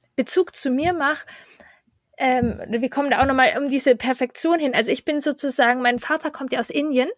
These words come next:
und ich bin die Älteste und die Tochter und Indien ist, äh, das Thema ja doch auch noch mal noch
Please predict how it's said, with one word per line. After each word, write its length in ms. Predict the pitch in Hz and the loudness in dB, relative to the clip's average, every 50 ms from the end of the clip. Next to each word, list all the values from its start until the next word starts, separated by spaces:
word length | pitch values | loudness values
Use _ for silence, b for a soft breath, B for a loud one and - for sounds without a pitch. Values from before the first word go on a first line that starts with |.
| _ _ B B B B B B B B B B | _ _ B B B B B B B B B B
und 380 | - 277 285 277 262 254 240 | -8 -6 -4 -2 -2 -4 -4
ich 140 | - 285 - | -4 -6 -4
bin 120 | - 294 277 | -4 -2 -2
die 120 | 269 - | -2 0
Älteste 440 | - 233 294 330 - 370 - - 349 | 2 2 0 0 -2 -8 -4 -2 -2
und 80 | 302 | -2
die 120 | 262 262 247 | 0 -2 -2
Tochter 580 | - - 285 294 - - - 392 392 392 - | 0 2 2 0 0 0 2 2 2 2 2
und 160 | - 262 262 - | -2 -6 -8 -6
Indien 400 | - - 269 285 302 302 294 277 | -4 -4 -2 0 0 0 -2 0
ist, 340 | - 269 262 - - - - | -2 -4 -4 -4 -6 -6 0
äh, 140 | - 262 254 | 0 0 2
das 220 | - 269 247 - | 2 -2 -2 -2
Thema 320 | - - 302 311 302 285 | -4 -2 -2 0 2 4
ja 140 | 269 262 247 | 4 4 4
doch 220 | 247 - 269 277 - | 4 2 0 0 0
auch 160 | - 269 269 | -4 -4 -4
noch 180 | 302 285 - | -4 -6 -4
mal 460 | - 277 262 269 277 277 269 269 - - | 0 2 4 4 6 4 4 2 0 -2
noch 340 | 277 269 285 294 - - | -2 -2 -2 -2 -2 -8